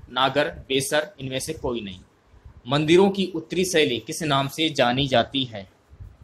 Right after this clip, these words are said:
तो मंदिरों की उत्तरी शैली जो है ये नागर के नाम से जानी जाती है। Option जो बी है आपका बिल्कुल correct हो जाएगा।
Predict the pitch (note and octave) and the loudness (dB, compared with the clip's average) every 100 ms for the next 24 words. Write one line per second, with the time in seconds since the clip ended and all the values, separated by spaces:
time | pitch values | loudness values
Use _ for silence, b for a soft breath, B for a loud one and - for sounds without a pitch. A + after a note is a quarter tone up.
0 | - - _ - A#2 B2+ C3 D#3 F3 E3 | -18 -18 _ -14 -6 -4 0 0 0 -2
1 | D#3+ D3 D#3+ D#3 D#3 C#3+ C#3+ C#3+ C#3 C3+ | -6 -6 -4 -2 0 0 0 0 0 0
2 | - - _ _ _ - D#3 D#3 C#3+ C#3+ | -2 -18 _ _ _ -8 -4 0 2 2
3 | D3+ E3+ - - C#3+ B2+ B2 A#2+ D3 C#3+ | 2 -2 -6 -6 -4 -2 -4 -6 -6 -6
4 | - A2+ A2 A#2+ G#2 F#2+ - G#2+ F#2+ - | -6 -6 -8 -12 -12 -12 -12 -12 -14 -16
5 | - A2+ - C3+ B2 G#2 B2 B2 A#2 A2 | -14 -16 -14 -12 -10 -8 -8 -4 -4 -6
6 | - A2+ A2+ G#2 G2 - G#2+ - G2+ G2+ | -8 -12 -12 -14 -18 -18 -20 -16 -18 -18
7 | - - E2+ F#2 F#2 - D2+ - | -20 -20 -20 -20 -20 -20 -20 -16